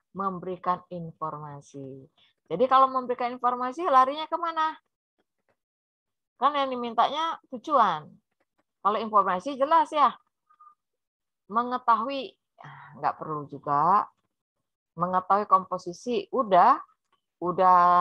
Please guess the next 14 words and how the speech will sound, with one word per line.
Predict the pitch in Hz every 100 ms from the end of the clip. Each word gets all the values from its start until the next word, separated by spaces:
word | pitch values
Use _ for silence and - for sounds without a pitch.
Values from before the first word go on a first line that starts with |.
| 175 175
dikasih | 175 185 202
tahu. | 208 233 208 220 - _ _ _ _
Berarti | 147 151 - 214
ini | 240
nggak | 196 185
mungkin. | 202 226 208 175 139 - _ _ _ _ _ _ _ -
Tidak | 247 233 311 277
memberikan | 277 277 262 262 262 262
gambaran. | 240 247 277 294 285 269 247
Gimana | 202 214 269 277
memberikan | 233 233 214 214 226 208
gambaran | 208 220 226 214 208
tentang | 208 214 208 -
komposisi? | 214 202 202 202 214 214 226 220 190